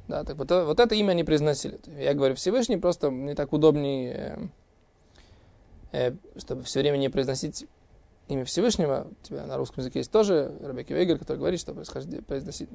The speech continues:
может быть, во время учёбы, да, можно. В общем, чтобы не заходить весь, весь этот вопрос, мне удобнее так говорить. Так вот, <clears throat> Раби Юда Оймер, Раби Юда говорил, "Они вегой, оищи оно". Я и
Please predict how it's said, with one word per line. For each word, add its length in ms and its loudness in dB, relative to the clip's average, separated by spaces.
может 160 -4
быть, 120 -8
во 120 4
время 200 2
учёбы, 240 0
да, 180 8
можно. 280 6
В 20 -2
общем, 360 -10
чтобы 140 -4
не 60 0
заходить 260 6
весь, 160 0
весь 160 0
этот 120 -4
вопрос, 280 2
мне 180 -4
удобнее 360 -2
так 140 -2
говорить. 260 -8
Так 120 8
вот, 280 10
<clears throat> 200 -16
Раби 920 6
Юда 280 12
Оймер, 340 10
Раби 200 6
Юда 100 8
говорил, 300 10
"Они 360 6
вегой, 640 12
оищи 420 6
оно". 360 8
Я 580 12
и 380 6